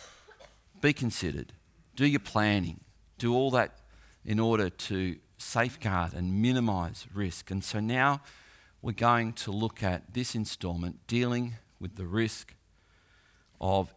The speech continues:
eternity. And it is a risk, and we all face it. Not only do we all face it, even those who are not here face this risk.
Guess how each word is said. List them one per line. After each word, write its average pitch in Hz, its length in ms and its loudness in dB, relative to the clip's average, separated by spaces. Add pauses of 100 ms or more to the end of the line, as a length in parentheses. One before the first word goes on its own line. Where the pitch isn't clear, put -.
(100)
eternity. 104 920 -4
And 95 180 -2
it 98 120 0
is 101 100 -4
a 104 80 -2
risk, 104 400 -2
and 104 140 -2
we 101 180 -2
all 107 320 0
face 98 420 -4
it. - 180 -16 (580)
Not 135 200 6
only 160 220 0
do 127 160 0
we 139 200 4
all 131 140 2
face 87 420 -2
it, - 200 -4 (440)
even 143 300 2
those 123 220 2
who 117 100 -2
are 110 60 0
not 117 180 -2
here 139 320 0
face 95 400 -4
this - 320 -6
risk. - 400 -8